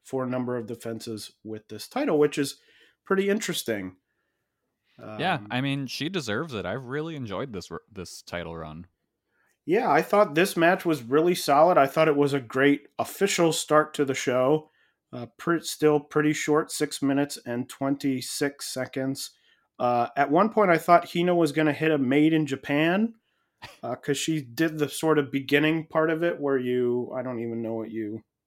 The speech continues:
Speaker 1: how you would describe it, but you sort of lift them up, and then she just sort of did a suplex. But I was like, "Oh, a Made in Japan," and then it wasn't a Made in Japan.
Speaker 2: <laughs>
Speaker 1: But I thought this was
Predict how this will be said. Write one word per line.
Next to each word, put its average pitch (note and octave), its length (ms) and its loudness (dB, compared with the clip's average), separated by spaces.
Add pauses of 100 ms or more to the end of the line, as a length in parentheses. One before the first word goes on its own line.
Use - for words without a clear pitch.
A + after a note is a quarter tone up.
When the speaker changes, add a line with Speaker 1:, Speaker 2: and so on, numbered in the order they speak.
(240)
Speaker 1:
how C3 200 -6
you B2 120 -4
would A#2 120 -6
describe A2+ 480 -10
it, E3+ 180 0 (380)
but D3+ 100 -2
you D3 100 0
sort D#3+ 240 0
of C3+ 100 4
lift D3 300 2
them C3+ 220 4
up, D3 240 4
and C3+ 140 -2
then C3+ 120 -2
she B2+ 300 -8
just - 240 -8
sort A#2+ 180 -6
of A2 100 -10
did A2 140 -6
a A2 40 -12
suplex. C3+ 680 -8
But A2 120 -10
I C3+ 60 0
was B2 140 -4
like, G2+ 220 -10
"Oh, A#3 140 0
a G3 80 -6
Made F#3+ 180 -4
in G#3 100 -4
Japan," C#3+ 480 -4
and A#2 100 -8
then A#2 100 -6
it A2 60 -10
wasn't A2+ 300 -16
a A2+ 40 -14
Made G2+ 160 -16
in G#2+ 100 -14
Japan. G#2 340 -20 (200)
Speaker 2:
<laughs> - 580 -18
Speaker 1:
But F#3 240 4 (400)
I F#3 120 0
thought B3 260 0
this A3 180 4
was F3+ 240 2